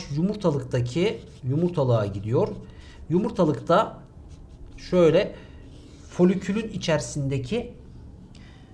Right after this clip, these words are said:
yumurta ana hücresini uyarıyor. Yumurta ana hücresi gelişiyor, olgunlaşıyor. Şöyle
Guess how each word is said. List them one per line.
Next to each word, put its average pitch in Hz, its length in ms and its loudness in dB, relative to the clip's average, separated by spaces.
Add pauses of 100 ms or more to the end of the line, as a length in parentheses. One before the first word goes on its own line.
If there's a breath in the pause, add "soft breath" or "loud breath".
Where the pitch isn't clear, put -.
(100)
yumurta 208 440 4
ana 185 320 4
hücresini 127 440 0 (140)
uyarıyor. 185 480 4 (360 loud breath)
Yumurta 233 400 0
ana 208 280 0
hücresi 135 540 -2 (540 loud breath)
gelişiyor, 165 520 4 (120)
olgunlaşıyor. 143 800 0
Şöyle 120 1000 2